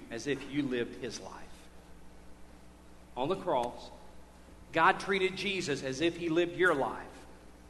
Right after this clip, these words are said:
so that he could treat you as if you lived his life. You know what that is? That's substitution.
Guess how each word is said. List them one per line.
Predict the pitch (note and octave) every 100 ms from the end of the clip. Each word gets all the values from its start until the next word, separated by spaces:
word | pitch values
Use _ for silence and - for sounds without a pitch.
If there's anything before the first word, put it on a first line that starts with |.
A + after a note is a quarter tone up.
| - - - -
so | - F3+
that | E3
he | F3 F#3+
could | F#3+
treat | - F3 D#3+
you | F#3 G3+ B2 G2 - - - - - - -
as | B2+ B2+
if | C#3+
you | D3+ C#3+
lived | D3 C3 G#2+ - - - - -
his | B2
life. | G2+ - - - - - - - - - - - - - - -
You |
know | D3+
what | F3 F3+
that | F3+ F#3
is? | G3+ - - - - - - - -
That's | D3 D3+ C#3 - - - - - - -
substitution. | - - C#3 - C3 - A2+ G2+ -